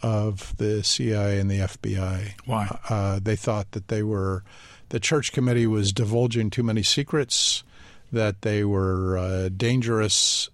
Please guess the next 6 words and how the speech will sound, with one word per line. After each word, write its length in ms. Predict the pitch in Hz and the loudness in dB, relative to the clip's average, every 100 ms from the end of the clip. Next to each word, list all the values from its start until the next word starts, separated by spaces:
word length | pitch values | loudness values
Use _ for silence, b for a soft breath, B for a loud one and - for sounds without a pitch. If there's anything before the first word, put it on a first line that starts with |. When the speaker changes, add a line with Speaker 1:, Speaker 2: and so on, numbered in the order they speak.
| - | -4
Speaker 1:
people 320 | 139 123 120 | -2 0 0
who 120 | 110 | 2
were 120 | 110 98 | 2 2
reckless 760 | 101 113 - 117 - - 190 | 2 0 -2 -2 0 0 0
with, 420 | 104 98 - - | -2 -2 -4 -10
uh, 380 | 113 101 101 98 | -6 -4 -4 -4